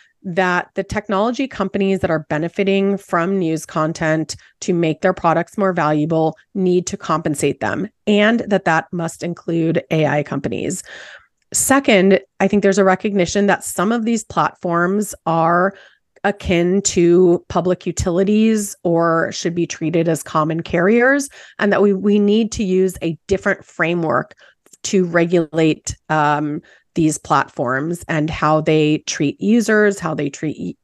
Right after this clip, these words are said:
data, um, and how they address content. And so depending on how that plays out is going to de-, determine the next five years. I think there is a movement because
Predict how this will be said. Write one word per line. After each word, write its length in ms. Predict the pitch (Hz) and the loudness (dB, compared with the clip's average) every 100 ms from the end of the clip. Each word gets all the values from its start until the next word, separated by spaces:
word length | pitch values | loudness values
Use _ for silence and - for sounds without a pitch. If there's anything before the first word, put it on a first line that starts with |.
| - - | -10 -2
data, 560 | 180 170 175 170 160 - - - - _ | 2 4 4 4 2 -2 -18 -20 -20 _
um, 420 | 175 156 151 151 - | -4 -2 -2 -4 -4
and 260 | 170 156 156 | -2 -2 -2
how 200 | - 156 | -2 0
they 140 | 156 | 0
address 320 | 151 147 - | -2 -4 -6
content. 600 | - 139 143 151 - - - - - - - - | -4 -4 -4 -4 -4 -6 -10 -14 -18 -20 -6 0
And 180 | 214 | 0
so 220 | - 240 240 | 4 4 4
depending 600 | 262 - - 330 392 359 | 2 -2 2 6 8 8
on 140 | 262 | 4
how 300 | 208 214 202 | 4 4 4
that 320 | 156 147 156 - | 2 0 0 -2
plays 340 | - 240 247 | -2 0 0
out 320 | 247 247 254 - | 2 2 0 -2
is 200 | 185 170 | -6 -2
going 320 | 170 165 170 | -2 0 -2
to 100 | 175 | -4
de-, 260 | 160 151 151 _ | 0 -2 -2 _
determine 520 | - 170 - 156 151 147 | -4 -2 0 2 2 2
the 80 | |
next 380 | 147 139 - - | 0 -2 -6 -6
five 320 | 165 147 147 151 | 0 0 0 -2
years. 500 | 135 - - 156 - - - - | -2 -2 -2 -6 -10 -18 -12 -2
I 180 | 220 277 | 0 2
think 200 | 330 277 | 2 2
there 240 | 233 214 - | 2 0 0
is 260 | 214 214 | 2 2
a 140 | 196 175 | 2 0
movement 800 | 175 165 156 151 131 160 - - _ _ _ - | 0 0 0 -2 -4 -6 -10 -14 _ _ _ -2
because 600 | 208 - - 240 233 | -2 0 2 4 2